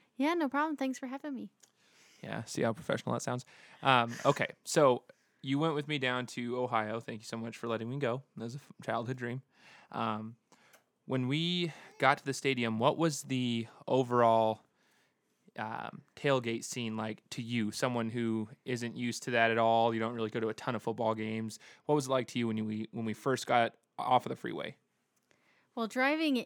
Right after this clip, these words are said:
Speaker 1: into where the stadium was, I only saw, like, the beginning of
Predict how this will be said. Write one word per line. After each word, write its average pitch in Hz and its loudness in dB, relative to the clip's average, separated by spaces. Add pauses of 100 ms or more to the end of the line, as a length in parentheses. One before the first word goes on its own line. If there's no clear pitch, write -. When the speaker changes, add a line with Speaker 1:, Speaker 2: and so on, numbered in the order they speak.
(120)
Speaker 1:
into 240 2
where 226 2
the 220 -2
stadium 220 -4
was, 247 -4 (400)
I 233 2
only 262 -2
saw, 202 4
like, 196 -2
the 208 -2
beginning 208 0
of 185 -8